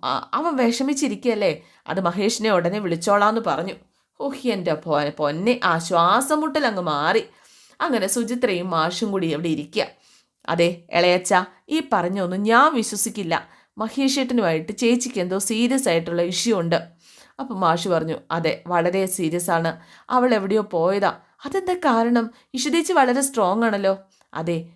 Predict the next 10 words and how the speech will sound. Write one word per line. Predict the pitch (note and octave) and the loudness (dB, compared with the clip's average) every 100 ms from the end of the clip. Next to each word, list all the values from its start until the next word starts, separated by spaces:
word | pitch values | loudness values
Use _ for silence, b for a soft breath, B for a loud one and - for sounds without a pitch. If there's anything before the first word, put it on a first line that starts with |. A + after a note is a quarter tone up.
| _ | _
പ്രിയാമണി | F3+ F3 F#3+ G3 G3+ | -4 0 0 0 0
അറിയണ്ട, | G3 D#3+ F3+ F3 E3 - - | 0 0 0 0 -2 -4 -6
അവരുടേത് | D#3+ E3 F3 F#3 | -6 -2 -2 0
വെറും | F3 F#3+ | 0 0
സൗന്ദര്യപ്പിണക്കമായിരുന്നില്ല, | F3+ E3 F3+ G3 G3 G3 G#3 G3 D#3+ F3+ G3+ E3 E3 B B B E4 | 0 0 0 -2 -2 -2 -2 0 0 0 -2 0 0 B B B -2
വലിയൊരു | F4+ E4+ C4+ | 0 2 2
രഹസ്യം | G#3+ F#3+ - A3+ | 0 0 0 0
കൂടി | F#3+ F3 F3 - _ - E3 | 0 -4 -6 -12 _ -20 -6
പുറത്തു | F#3 E3+ E3+ | -2 0 2
വന്നു. | F#3 E3 | 0 0